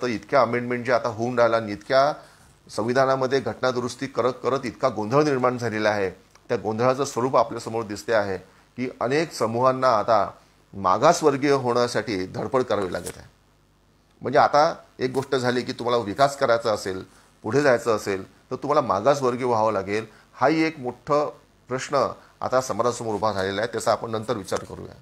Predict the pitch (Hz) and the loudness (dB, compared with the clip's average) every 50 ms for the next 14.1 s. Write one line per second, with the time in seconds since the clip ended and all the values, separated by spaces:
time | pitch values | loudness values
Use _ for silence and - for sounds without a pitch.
0 | _ _ _ _ _ _ _ _ _ _ _ _ _ _ _ _ _ - 139 135 | _ _ _ _ _ _ _ _ _ _ _ _ _ _ _ _ _ -10 -6 -6
1 | 151 160 175 175 196 170 143 151 165 160 - 180 165 160 160 170 131 123 120 127 | 0 4 4 6 8 8 8 8 6 4 4 2 2 2 2 0 -2 0 2 2
2 | 139 147 147 127 139 131 117 107 - 123 117 117 110 - 120 110 101 98 101 113 | 2 2 2 0 0 0 0 0 0 0 0 0 0 0 -2 -4 -2 -2 -2 -2
3 | 123 123 110 101 98 - - _ _ _ _ _ _ _ _ _ - - - - | -6 -4 -4 -6 -6 -6 -18 _ _ _ _ _ _ _ _ _ -10 -10 -6 -2
4 | 135 143 143 143 139 139 131 117 113 127 135 127 135 120 117 - 127 123 120 110 | -2 -2 2 0 0 2 2 -2 -2 -2 -6 -2 0 0 2 2 0 0 0 -2
5 | 101 92 90 85 - _ _ _ _ _ _ _ _ _ - 131 135 143 147 139 | -2 -4 -6 -8 -14 _ _ _ _ _ _ _ _ _ -8 -6 -4 -4 -4 -4
6 | - 107 107 - - 143 143 123 123 - - 127 120 - - 117 107 - - 95 | -6 -6 -6 -6 -4 -2 -2 -2 -2 -2 -8 -8 -8 -6 -6 -6 -6 -2 -2 -4
7 | 85 - - _ _ _ _ _ _ _ _ _ _ _ _ _ _ - 92 113 | -4 -4 -8 _ _ _ _ _ _ _ _ _ _ _ _ _ _ -12 -12 -12
8 | - - 117 113 117 131 127 110 107 104 104 104 - 117 110 104 - - _ _ | -6 0 0 0 0 0 -4 -2 -2 -2 -2 -4 -4 -6 -6 -6 -8 -18 _ _
9 | _ - - 113 110 120 120 110 104 107 120 123 120 120 113 117 117 117 - - | _ -12 -6 -4 -2 -2 -2 0 0 0 0 0 -2 -2 -2 0 -2 -2 -4 -8
10 | - - 104 107 110 113 110 - 110 101 104 104 95 104 98 104 110 95 85 95 | -8 -4 -2 0 0 0 0 0 -2 0 0 0 -2 -2 -4 -4 -4 -4 -6 -4
11 | 98 101 101 95 104 92 92 98 98 - _ _ _ _ - - - 113 131 139 | -2 -2 -2 -2 -2 -6 -6 -8 -10 -12 _ _ _ _ -10 -6 -4 -4 -2 -4
12 | 135 123 135 139 156 165 170 185 - - _ _ _ _ _ _ _ _ _ _ | -4 -2 -2 0 0 0 -2 -6 -10 -18 _ _ _ _ _ _ _ _ _ _
13 | _ _ _ _ _ _ - 127 123 123 143 147 143 190 180 156 127 110 90 - | _ _ _ _ _ _ -2 0 4 4 4 4 4 4 2 2 2 2 2 -4
14 | - - | -8 -16